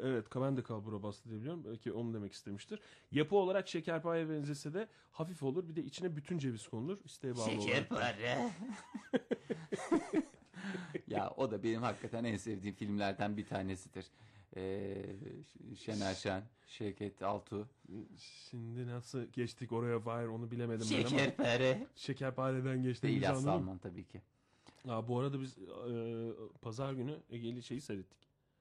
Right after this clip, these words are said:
Speaker 1: Söyledi mi? E, hastanede pazar günü birkaç saat geçirince beraber, e, Tosun Paşa.
Speaker 2: Ha.
Speaker 1: Tosun Paşa ve Şabanoğlu Şaban'ın, e, ilk birer saatlerini seyrettik. Biraz da böyle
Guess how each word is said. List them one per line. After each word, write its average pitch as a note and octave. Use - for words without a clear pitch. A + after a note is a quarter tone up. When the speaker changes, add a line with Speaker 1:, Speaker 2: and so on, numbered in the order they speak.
Speaker 1:
Söyledi G#2+
mi? F3+
E, G2+
hastanede G#2
pazar A2
günü G#2+
birkaç A2
saat G#2+
geçirince B2
beraber, G#2
e, G#2+
Tosun B2+
Paşa. A2+
Speaker 2:
Ha. A2+
Speaker 1:
Tosun C3
Paşa C#3+
ve D#3
Şabanoğlu C#3
Şaban'ın, C3
e, A#2
ilk C#3+
birer B2
saatlerini G2+
seyrettik. -
Biraz G#2+
da G#2+
böyle G#2+